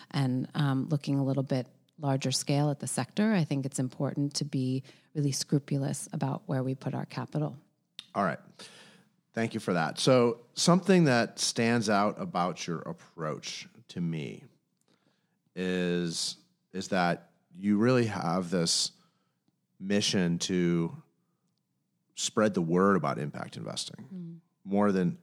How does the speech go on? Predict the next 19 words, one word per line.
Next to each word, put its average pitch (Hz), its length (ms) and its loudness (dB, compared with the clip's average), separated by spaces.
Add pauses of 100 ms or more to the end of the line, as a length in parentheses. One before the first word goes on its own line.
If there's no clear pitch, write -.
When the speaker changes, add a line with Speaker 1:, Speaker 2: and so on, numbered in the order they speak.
Speaker 2:
and 113 160 0
really 139 300 8
it's 101 160 0
kind 160 220 6
of 104 160 0
counter 107 580 4
to 101 160 0
your 90 220 4
own 92 160 6
interests, - 640 -2 (380)
Speaker 1:
Well. 147 240 -6 (280)
Speaker 2:
right? 92 240 0
Because 92 680 0
if - 100 -10
more 117 160 6
people 117 300 4
get 98 180 6
into 98 240 6
this 78 480 2